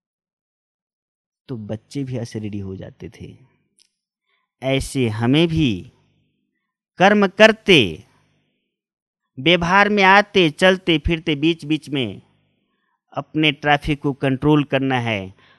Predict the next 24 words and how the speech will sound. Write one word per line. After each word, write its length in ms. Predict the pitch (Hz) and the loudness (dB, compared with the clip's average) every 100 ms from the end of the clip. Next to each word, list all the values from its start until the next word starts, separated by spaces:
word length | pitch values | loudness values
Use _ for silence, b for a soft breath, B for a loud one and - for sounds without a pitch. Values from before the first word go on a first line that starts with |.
| b b | b b
अपने 340 | 139 - 151 151 | -6 0 4 6
आप 280 | 143 131 | 6 4
को 180 | - 139 | 2 2
रोक 360 | 135 143 139 - | 4 2 2 -2
के 420 | 135 113 98 _ _ 117 | -4 -2 -4 _ _ -8
बुद्धि 340 | 135 123 147 | -8 -4 -2
बाबा 340 | 127 131 135 | 4 4 4
में 160 | 135 131 | 2 0
टिका 360 | 131 127 143 139 | -4 0 2 2
के 140 | 135 | -2
अशरीरीपन 680 | - 127 139 131 127 123 120 | -6 -4 -4 -4 -4 -6 -6
का 140 | 110 | -6
अभ्यास 340 | 104 107 107 - | -8 -8 -12 -14
करना 300 | 90 85 87 | -14 -14 -18
है। 180 | 98 _ _ _ _ _ _ _ _ _ _ 196 _ _ _ _ _ _ 330 _ _ _ _ _ _ _ _ _ _ _ _ _ _ _ _ _ _ _ _ _ _ | -20 _ _ _ _ _ _ _ _ _ _ _ _ _ _ _ _ _ _ _ _ _ _ _ _ _ _ _ _ _ _ _ _ _ _ _ _ _ _ _ _
बाबा 340 | 143 127 127 135 | -6 -2 -2 -4
के 140 | 135 | -4
अंदर 240 | 127 131 127 | -4 -2 -2
में 140 | 127 | -2
एक 120 | 127 | -4
विशेषता 600 | 113 117 123 117 - 107 | -8 -8 -8 -8 -4 -2
और 100 | 117 | -2
भी 180 | 123 135 | -2 -6
थी, 420 | 127 135 90 - | -6 -6 -6 -10